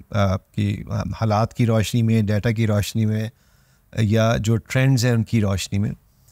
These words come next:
अ, लेकिन कुछ ऐसी चीज़ें हैं कि जो कि, अ, अब यूनिवर्सली वैलिड ट्रुथ्स हैं इकोनॉमिक डेवलपमेंट के लिए। तो जिन मुल्कों ने तरक्की की है, उन मुल्कों ने, अ,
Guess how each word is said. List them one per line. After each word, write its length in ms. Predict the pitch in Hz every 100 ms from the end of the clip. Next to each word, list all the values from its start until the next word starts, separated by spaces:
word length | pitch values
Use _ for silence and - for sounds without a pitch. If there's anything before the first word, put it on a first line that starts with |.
| _ _ -
अ, 320 | 113 113 117 131
लेकिन 340 | 135 139 170
कुछ 200 | 180 175
ऐसी 160 | 160 165
चीज़ें 280 | 170 156
हैं 100 | 165
कि 100 | 170
जो 180 | 147 160
कि, 300 | 143 160 160
अ, 60 | 131 - 127 110 -
अब 160 | 117
यूनिवर्सली 680 | 120 131 131 131 131 151 151
वैलिड 500 | 120 117 123 131 107 - -
ट्रुथ्स 320 | 131 - -
हैं 260 | - - - _ _ _ _ -
इकोनॉमिक 440 | 107 120 117 120
डेवलपमेंट 520 | 104 104 101 - 98
के 120 | 95 107
लिए। 140 | -
तो 80 | 104
जिन 220 | 117 147
मुल्कों 340 | 143 139 147
ने 120 | 143 143
तरक्की 420 | 123 120 - 117 -
की 180 | 143
है, 260 | 135 120 180 _ _ _ -
उन 120 | 123
मुल्कों 400 | 127 127 123 135
ने, 460 | 127 123 123 120
अ, 40 | 120